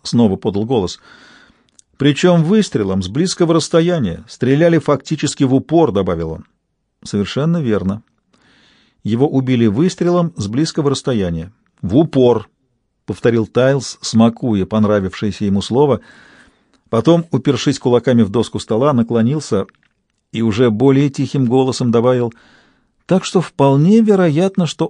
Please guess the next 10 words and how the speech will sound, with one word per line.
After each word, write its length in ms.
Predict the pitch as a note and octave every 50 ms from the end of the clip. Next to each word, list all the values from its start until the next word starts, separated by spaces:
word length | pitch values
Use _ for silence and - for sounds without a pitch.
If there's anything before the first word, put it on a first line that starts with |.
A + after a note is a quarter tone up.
| -
он 200 | - D#3 F#3+ G3
знал 420 | F#3 D#3 D3+ D3+ D3+ C#3+ C3+ C3+ C3+
убийцу. 560 | C3 A#2+ B2+ C#3+ C3+ B2+ - - - C3+ C3 - _ _ _ _ _ _ _ _ _ _ _ _ _ _ _ _ _ _ _ -
И 100 | A#2+ A#2+
даже, 460 | A2+ D#3+ F3+ F3 D3+ D#3+ E3+ D#3+ - _ _ _ -
очень 460 | F#3+ G#3 A#3+ A3+ - - D#3+ C#3 C#3
может 360 | C#3 C3+ C3 A2+ A#2 B2 A#2
быть, 280 | A#2 C#3+ G#3+ A3 E3 C3
доверял 480 | F3 G3+ G#3 G#3 D#3 C3 B2+ B2 B2
ему». 300 | A#2 A#2 A#2+ A#2 A#2 B2+